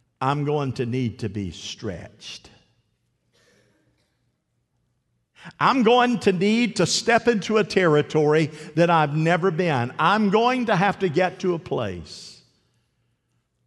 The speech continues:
where it's not comfortable. I'm non-, going to need to get to a moment in my life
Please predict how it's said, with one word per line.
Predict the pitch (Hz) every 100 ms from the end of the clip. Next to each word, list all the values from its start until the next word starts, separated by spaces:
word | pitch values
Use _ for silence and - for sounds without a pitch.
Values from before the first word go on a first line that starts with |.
| _ _ _ _ _ _ _ -
where | 139
it's | 135 -
not | 135 143 151 -
comfortable. | 165 139 - 95 78 78 82 - _ _ _ _ _ _ _ _ _ _ -
I'm | 175
non-, | 196 262 311 254
going | 160 254 277 285
to | 233
need | 226 220 247
to | 190
get | 151 202 220
to | 220 226
a |
moment | 214 196 175 143 131 147
in | 120
my | 131 143
life | 151 139 117 101 -